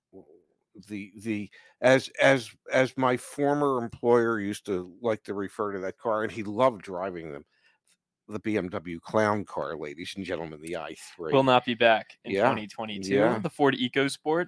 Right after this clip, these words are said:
Speaker 2: which we know
Speaker 1: We,
Speaker 2: actually
Speaker 1: yeah.
Speaker 2: the market day supply of is pretty high right now.
Speaker 1: Yeah,
Speaker 2: That's
Speaker 1: be-
Speaker 2: probably an end of year car you can get a deal on.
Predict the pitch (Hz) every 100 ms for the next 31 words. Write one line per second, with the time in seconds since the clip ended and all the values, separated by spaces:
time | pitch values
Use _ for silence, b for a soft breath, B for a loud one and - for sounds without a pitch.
0 | - 131 139 135 135 208 190 107 151 143
1 | 135 - 113 135 175 113 123 139 - 151
2 | - 123 151 175 165 151 - 175 147 143
3 | 160 135 117 113 139 180 151 180 120 185
4 | 233 175 156 156 127 143 135 151 165 131
5 | 120 113 104 139 135 -